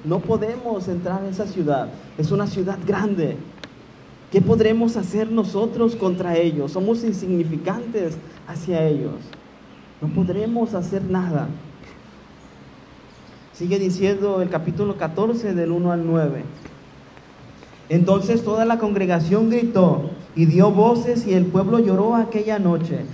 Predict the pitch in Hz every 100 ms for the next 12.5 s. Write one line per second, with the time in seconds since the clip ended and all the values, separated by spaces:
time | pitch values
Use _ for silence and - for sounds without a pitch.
0 | - - 160 185 170 180 190 214 226 220
1 | 196 185 175 170 160 160 233 277 277 233
2 | 185 180 165 160 180 226 226 220 247 254
3 | 233 226 233 220 208 180 175 165 156 156
4 | 160 151 - - - - - 170 185 180
5 | 170 202 214 214 - - - 220 247 247
6 | 226 202 180 175 160 165 156 - - -
7 | 170 180 233 226 233 226 202 226 247 233
8 | 220 208 190 170 165 190 214 214 185 160
9 | 185 196 202 - 120 - - - - 160
10 | 170 180 180 208 180 160 165 214 220 233
11 | 214 196 220 214 226 247 226 196 185 208
12 | 202 175 147 -